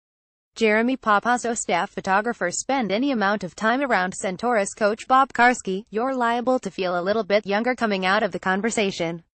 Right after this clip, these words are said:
Karski's zest for life, the game of football and for coaching and teaching high school student athletes is something that simply glows around him. That's been the case for five decades,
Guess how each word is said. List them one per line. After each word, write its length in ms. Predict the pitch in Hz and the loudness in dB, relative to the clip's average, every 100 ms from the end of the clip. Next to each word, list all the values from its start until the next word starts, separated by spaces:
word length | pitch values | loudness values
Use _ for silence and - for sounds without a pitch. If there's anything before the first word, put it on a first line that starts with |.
| _ _ _ _ _ - | _ _ _ _ _ -2
Karski's 520 | 247 262 - 220 208 | 0 0 -2 -4 -2
zest 300 | 208 240 - | -2 -4 -4
for 80 | 247 | 0
life, 340 | 196 160 - - | 0 0 -4 -8
the 60 | 170 | -4
game 240 | 180 175 | -4 -6
of 80 | 175 | -6
football 420 | 208 214 170 175 | -6 -2 0 0
and 160 | 175 - | -4 -8
for 100 | 185 | -6
coaching 440 | 202 208 214 190 | -4 -4 -4 -4
and 120 | 185 | -6
teaching 380 | - 202 - 226 | -6 -6 -4 -4
high 160 | 202 180 | -4 -6
school 220 | - 214 | -6 -6
student 400 | - 233 185 202 | -4 -4 -2 0
athletes 520 | 208 247 214 220 - | -2 -2 -4 -4 -6
is 140 | 196 | -6
something 320 | - 185 202 214 | -4 -4 -4 -2
that 220 | 214 - | -4 -4
simply 300 | 262 269 294 | -6 -4 -4
glows 340 | 208 190 208 | -2 0 0
around 320 | 214 185 196 202 | 0 0 0 -2
him. 300 | 160 160 165 _ _ _ _ _ _ - | -4 -6 -14 _ _ _ _ _ _ -4
That's 200 | 180 - | -4 -2
been 200 | 196 185 | -4 -4
the 80 | |
case 340 | 170 254 214 - | -4 -2 -2 -4
for 120 | 185 | -4
five 300 | - 185 202 | 2 2 2
decades, 560 | 254 277 202 196 190 | -2 -2 -2 -4 -8